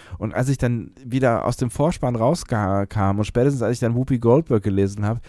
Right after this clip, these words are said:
da war ich da, da, da, da, da hab ich durch den ganzen Raum gestrahlt. Also ich, das ist so, diese Serie bringt mich wirklich in unterschiedlichste emotionale Zustände, die auch kurz voneinander,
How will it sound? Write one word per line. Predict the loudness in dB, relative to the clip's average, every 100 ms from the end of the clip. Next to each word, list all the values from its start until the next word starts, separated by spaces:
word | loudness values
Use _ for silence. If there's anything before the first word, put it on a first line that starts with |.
| -20 -18 -2
da | 0
war | 2 0
ich |
da, | 0 -2
da, | -2 -8 -2 -2 -4 -20 _ -20 -20 -20 -20 -6
da, | -2 0 0
da, | 0 0 0
da | -2
hab | 0
ich | -2 0
durch | -2 0
den | 0
ganzen | 0 0
Raum | 4 4 4
gestrahlt. | 2 -2 -2 0 0 0 -4
Also | -6
ich, | -8 -10 -10
das | -8
ist | -8
so, | -2 -4 -4 -20 _ _ -4
diese | 0 2
Serie | 4 4 2 0
bringt | -2 -4
mich | -2 -4
wirklich | -4 -6 -6 -20 -4
in | -2 -2 -4 -8 _
unterschiedlichste | 6 8 4 4 0 2 0 0 0 2
emotionale | 2 0 2 2 0
Zustände, | -2 -2 -2 2 0 2 2 0
die | -2 0 2
auch | 4
kurz | 4 2 4
voneinander, | 2 2 2 2 4 4 4 4 2 2 -2 -4